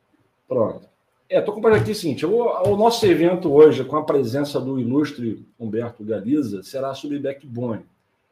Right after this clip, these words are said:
E vai ser muito interessante porque ambos os profissionais envolvidos na live de hoje têm experiência com esse tipo de arquitetura. Mas vindo do Galiza vai ser um lance muito bacana pela experiência de web scale que ele tem,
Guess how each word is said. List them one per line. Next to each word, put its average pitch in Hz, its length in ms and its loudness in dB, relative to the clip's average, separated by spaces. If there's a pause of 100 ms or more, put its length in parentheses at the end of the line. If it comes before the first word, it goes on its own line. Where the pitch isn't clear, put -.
(520)
E 165 80 -6
vai 190 100 -2
ser 214 140 -2
muito 208 180 -2
interessante 170 580 -2
porque 170 1120 0 (960)
ambos 214 580 4
os 202 120 0
profissionais 180 600 4
envolvidos 165 560 2
na 165 140 4
live 156 380 4
de 135 100 -6
hoje 160 200 -2
têm 170 160 -6
experiência 151 680 -8
com 151 160 -10
esse 143 180 -12
tipo - 200 -20
de 139 60 -8
arquitetura. 131 680 -8 (560)
Mas 220 220 -2
vindo 214 240 -2
do 214 120 -2
Galiza 196 360 6
vai 208 100 0
ser - 140 -4
um 196 140 -2
lance 185 260 -2
muito 175 240 -4
bacana 160 400 0
pela 185 280 -6
experiência 180 800 -8
de 160 60 -6
web 156 260 0
scale 151 460 -8
que 131 120 -14
ele 113 100 -16
tem, 113 280 -10